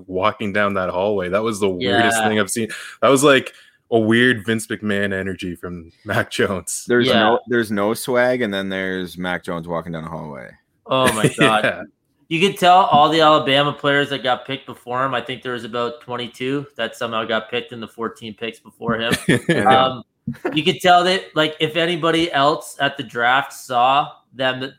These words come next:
Speaker 2: like, dapping him up, that they would have been like, "Yeah, man, like, he's more of, like, a work friend."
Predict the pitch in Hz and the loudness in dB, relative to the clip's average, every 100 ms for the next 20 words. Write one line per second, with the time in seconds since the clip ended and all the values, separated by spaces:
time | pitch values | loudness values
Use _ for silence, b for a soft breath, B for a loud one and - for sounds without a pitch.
0 | 131 123 107 117 117 - 120 113 120 - | -4 -4 -2 0 0 0 -4 0 0 0
1 | - - 120 - 131 135 120 123 117 113 | -8 -12 -12 -6 -4 -4 -4 -6 -6 -8
2 | b b 147 165 147 139 139 135 135 - | b b 2 4 4 2 0 -2 -4 -6
3 | _ _ _ _ - 156 151 170 151 135 | _ _ _ _ -4 -2 2 2 2 0
4 | 131 120 110 131 131 - - 123 110 107 | -2 -4 -4 -4 -4 -6 -12 -8 -8 -8
5 | 101 | -12